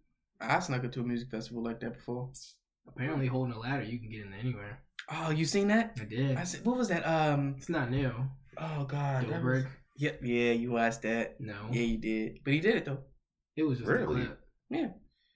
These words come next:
Speaker 3: So
Speaker 2: Yeah,
Speaker 3: I
Speaker 2: they
Speaker 3: can
Speaker 2: did,
Speaker 3: hold in a
Speaker 2: uh,
Speaker 3: ladder. I can
Speaker 2: what,
Speaker 3: just
Speaker 2: movie
Speaker 3: get in,
Speaker 2: theater?
Speaker 3: get into the
Speaker 1: Yeah,
Speaker 3: fucking
Speaker 1: they did it
Speaker 3: club.
Speaker 1: to a movie
Speaker 2: <laughs>
Speaker 1: theater. I think it
Speaker 2: All
Speaker 1: was
Speaker 2: the way to the movie
Speaker 1: They
Speaker 2: theater.
Speaker 1: did it at Disney World, I think.
Speaker 2: Uh, I don't remember.
Speaker 1: Yeah,
Speaker 2: It
Speaker 1: they
Speaker 2: was
Speaker 1: did it at a
Speaker 2: clip
Speaker 1: couple
Speaker 2: that
Speaker 1: different
Speaker 2: did
Speaker 1: places.
Speaker 2: It was a movie theater and one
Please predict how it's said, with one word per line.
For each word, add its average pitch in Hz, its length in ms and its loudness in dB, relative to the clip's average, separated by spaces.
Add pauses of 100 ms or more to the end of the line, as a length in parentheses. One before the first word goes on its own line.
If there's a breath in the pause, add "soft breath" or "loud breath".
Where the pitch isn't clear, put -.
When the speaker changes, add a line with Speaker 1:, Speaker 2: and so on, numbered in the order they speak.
(100)
Speaker 3:
So 139 140 2
Speaker 2:
Yeah, - 100 8
Speaker 3:
I 139 40 8
Speaker 2:
they 143 60 6
Speaker 3:
can 131 120 2
Speaker 2:
did, 143 100 6
Speaker 3:
hold 123 160 10
in 110 140 6
a 95 40 6
Speaker 2:
uh, 90 40 6
Speaker 3:
ladder. 92 360 6
I 82 60 4
can - 80 2
Speaker 2:
what, 135 120 4
Speaker 3:
just 92 100 2
Speaker 2:
movie 147 140 8
Speaker 3:
get - 80 6
in, - 60 0
Speaker 2:
theater? 240 280 4
Speaker 3:
get 190 180 4
into - 140 -4
the 143 100 2
Speaker 1:
Yeah, 139 200 8
Speaker 3:
fucking 123 80 4
Speaker 1:
they 143 120 8
did 143 160 8
it - 80 4
Speaker 3:
club. 285 160 12
Speaker 1:
to 330 40 12
a - 120 8
movie 320 120 12
Speaker 2:
<laughs> - 20 8
Speaker 1:
theater. 320 100 12
I 320 140 12
think 285 120 10
it - 60 12 (140)
Speaker 2:
All 262 100 12
Speaker 1:
was 269 120 12
Speaker 2:
the 254 60 8
way 247 220 12
to 240 220 6
the 208 80 12
movie 196 440 12 (120)
Speaker 1:
They 202 60 4 (100)
Speaker 2:
theater. 151 60 2
Speaker 1:
did 156 180 8
it 135 160 6
at 131 60 8
Disney 156 400 12
World, 202 260 6
I 214 60 4
think. 226 200 4
Speaker 2:
Uh, 311 100 10 (720)
I - 160 2
don't 220 140 -2
remember. - 640 -4
Speaker 1:
Yeah, 151 160 6
Speaker 2:
It - 40 8
Speaker 1:
they - 60 8
Speaker 2:
was 151 80 8
Speaker 1:
did 214 80 8
it 214 80 4
at - 20 8
a 165 100 10
Speaker 2:
clip 170 100 6
Speaker 1:
couple 160 180 6
Speaker 2:
that 147 60 8
Speaker 1:
different 143 180 6
Speaker 2:
did 139 60 0
Speaker 1:
places. 123 460 -2 (100)
Speaker 2:
It 135 140 4
was 131 340 4
a 113 40 -12
movie 175 360 8
theater 160 680 4
and 117 840 -4 (160)
one 113 480 -10